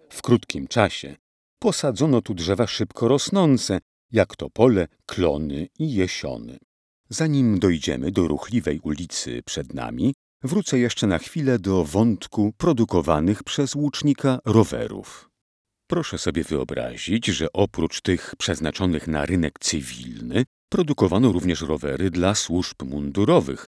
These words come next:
w tym rowery dla wojska. Posiadały one wzmocnioną konstrukcję. Uwaga, ze specjalnym uchwytem do transportowania karabinu. Ogromną popularnością cieszyły się również rowery sportowe,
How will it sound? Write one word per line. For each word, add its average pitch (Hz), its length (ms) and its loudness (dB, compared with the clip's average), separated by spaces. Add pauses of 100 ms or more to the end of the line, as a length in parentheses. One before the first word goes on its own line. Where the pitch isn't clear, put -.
(140)
w - 100 -8
tym 73 180 -2
rowery 76 340 2
dla 101 160 2
wojska. 101 560 -4 (560)
Posiadały 135 540 0
one 95 240 0
wzmocnioną 76 680 -2
konstrukcję. - 840 -8 (340)
Uwaga, 71 580 -6 (240)
ze - 140 -8
specjalnym 139 800 2
uchwytem 87 560 0
do 73 140 -2
transportowania 65 1160 -6 (160)
karabinu. 71 640 -4 (960)
Ogromną 87 600 0
popularnością 78 840 -4
cieszyły 160 440 -2
się 139 140 0
również 143 340 -2
rowery 92 460 2
sportowe, 95 640 -2